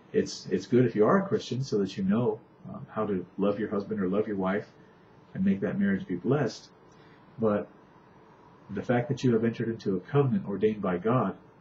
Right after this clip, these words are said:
is binding, and it doesn't matter whether or not you are a Christian, you're still married. Okay? Otherwise, if that wasn't the case, and if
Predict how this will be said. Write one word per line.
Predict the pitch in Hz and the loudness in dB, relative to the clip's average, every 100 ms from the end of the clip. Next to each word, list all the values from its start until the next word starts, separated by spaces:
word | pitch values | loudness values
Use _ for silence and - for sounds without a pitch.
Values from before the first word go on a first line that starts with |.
| - - | -14 -8
is | 95 | -2
binding, | 107 113 98 87 - | 4 4 4 -2 -6
and | 90 | -6
it | 87 | -6
doesn't | 110 - 95 | -6 -8 -2
matter | 98 95 87 | 0 0 0
whether | 90 90 87 87 - - | 0 0 -2 -4 -18 -12
or | 98 92 | -4 -2
not | 85 92 | -2 -4
you | 95 | -4
are | 85 | -4
a | - | -6
Christian, | - - - 127 | -6 -6 -6 -12
you're | 170 - | -8 -8
still | - 196 175 | -4 -4 -4
married. | 87 - - - - - - - - - - - - - - | -6 -6 -8 -16 -20 -20 -20 -20 -20 -20 -20 -20 -20 -14 -14
Okay? | - 92 101 - - - - - - - - - - - - | -6 -4 -4 -6 -20 -20 -20 -20 -20 -20 -20 -20 -20 -20 0
Otherwise, | 151 185 117 107 117 | 4 6 4 2 0
if | 117 | 0
that | 127 113 | 0 2
wasn't | 123 113 | 0 0
the | - | -2
case, | 151 156 120 - - | 4 4 4 -2 -4
and | 110 107 | -4 -4
if | - | -8